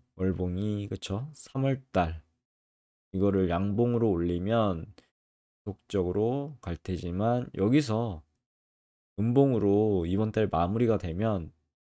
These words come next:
뚜껑을 따게 돼서 하락을 이렇게 할 것으로 보입니다.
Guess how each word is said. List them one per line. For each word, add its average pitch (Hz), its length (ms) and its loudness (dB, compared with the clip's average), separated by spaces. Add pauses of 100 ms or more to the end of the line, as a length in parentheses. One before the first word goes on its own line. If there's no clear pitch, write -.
(400)
뚜껑을 123 280 -4
따게 123 240 0
돼서 98 420 -2 (460)
하락을 107 560 -2 (260)
이렇게 87 400 -6 (440)
할 147 200 0
것으로 110 640 -2
보입니다. 76 500 -4